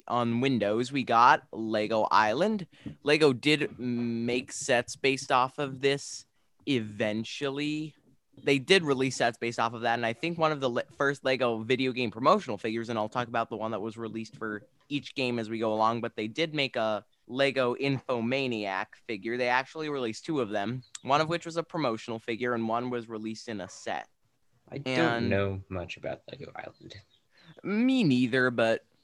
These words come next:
Speaker 2: Is,
Speaker 1: I
Speaker 2: is
Speaker 1: guess
Speaker 2: it kinda just like they took everything, all of their themes from the time, and just smashed them all together in a video game?
Speaker 1: Nah, that was more of a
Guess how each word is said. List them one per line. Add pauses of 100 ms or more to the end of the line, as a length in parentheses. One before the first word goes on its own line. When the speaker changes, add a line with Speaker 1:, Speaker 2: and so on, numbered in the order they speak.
(160)
Speaker 2:
Is,
Speaker 1:
I
Speaker 2:
is
Speaker 1:
guess
Speaker 2:
it
kinda
just
like
they
took
everything,
all
of
their
themes
from
the
time,
and
just
smashed
them
all
together
in
a
video
game? (360)
Speaker 1:
Nah,
that
was
more
of
a